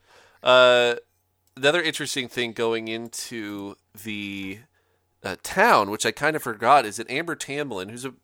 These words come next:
fairly recognizable actress, uh, she's in the window. She basically has this tiny cameo where she's, like, up in the window, uh, of the town that they ride into at the very beginning of the film.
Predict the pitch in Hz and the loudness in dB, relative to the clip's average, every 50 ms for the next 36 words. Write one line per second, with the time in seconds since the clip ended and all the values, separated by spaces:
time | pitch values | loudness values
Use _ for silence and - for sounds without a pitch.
0 | _ _ _ - 294 311 262 185 156 123 123 127 123 - 113 104 113 113 120 113 | _ _ _ -8 -8 -4 -4 -2 -2 2 2 0 0 0 -6 -4 -2 -2 -2 -2
1 | 110 101 98 92 90 107 117 - - 110 98 95 92 - - - _ _ _ _ | -4 -4 0 2 2 2 2 0 -4 -6 -6 -4 -4 -6 -6 -8 _ _ _ _
2 | _ _ _ - 123 120 113 113 113 - - 151 151 143 131 147 160 170 196 175 | _ _ _ -2 0 2 2 2 0 -2 -4 -6 -6 -8 -6 -6 -6 -4 -4 -4
3 | 123 107 123 135 160 175 185 190 196 196 202 202 202 185 - - - - - - | -4 -4 -6 -6 -4 -4 -4 -4 -2 -2 -2 -2 -4 -6 -10 -14 -20 -14 -12 -10
4 | - 156 180 - - 202 175 151 139 120 - - - 135 143 156 160 151 139 - | -8 -6 -6 -6 -6 -8 -8 -8 -8 -10 -12 -8 -6 -6 -4 -4 -4 -6 -10 -12
5 | - 135 127 131 135 131 120 101 87 82 80 82 87 - _ _ _ _ _ _ | -12 -10 -8 -8 -8 -8 -8 -6 -6 -6 -6 -8 -10 -14 _ _ _ _ _ _
6 | _ 120 113 - 123 113 123 120 117 - - 123 123 - 147 139 127 113 101 104 | _ -12 -10 -10 -10 -4 -4 -4 -4 -2 -2 -2 -2 -2 -6 -6 -6 -6 -6 -6
7 | 113 117 123 123 127 127 127 131 127 127 131 120 _ _ _ _ _ _ _ _ | -8 -8 -8 -6 -6 -4 -4 -4 -4 -6 -8 -12 _ _ _ _ _ _ _ _
8 | _ - - 110 104 101 98 90 - 107 95 - 101 95 - - 120 113 113 120 | _ -4 -2 0 2 2 2 0 0 -6 -6 -6 -10 -12 -8 -2 0 2 2 2
9 | 131 135 139 135 - 147 143 139 143 147 147 147 143 147 151 156 147 - - 156 | 0 -2 -6 -8 -8 -8 -6 -6 -4 -4 -4 -4 -4 -6 -8 -10 -12 -10 -8 -6
10 | 156 156 - - 98 95 110 113 117 117 113 117 107 117 113 113 113 113 104 101 | -6 -6 -8 -8 -8 -4 -2 -2 -2 -2 -4 -8 -8 -8 -8 -8 -10 -10 -12 -12
11 | - - 113 110 110 117 131 156 160 | -12 -10 -8 -8 -8 -8 -10 -12 -18